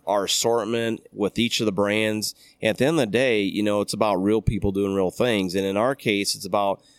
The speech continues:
those authentic outdoors people, which we all are, um, being out there creating product to make every consumer experience better.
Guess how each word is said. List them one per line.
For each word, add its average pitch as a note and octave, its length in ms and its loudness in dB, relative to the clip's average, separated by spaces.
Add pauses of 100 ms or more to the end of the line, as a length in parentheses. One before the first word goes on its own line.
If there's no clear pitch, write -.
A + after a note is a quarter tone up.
(160)
those G#2+ 600 0
authentic G#2+ 600 0
outdoors G2 560 0
people, G2 300 -2
which G2+ 220 0
we G2+ 120 2
all F#2 280 2
are, G2+ 420 0 (300)
um, G2 460 0
being A2 300 0
out G2+ 240 0
there G#2 360 0 (320)
creating G#2+ 520 0
product G#2 600 0
to G#2 80 -6
make G2+ 300 -2
every G#2 260 2
consumer G2 560 -2
experience F#2 580 -4
better. F#2 440 -2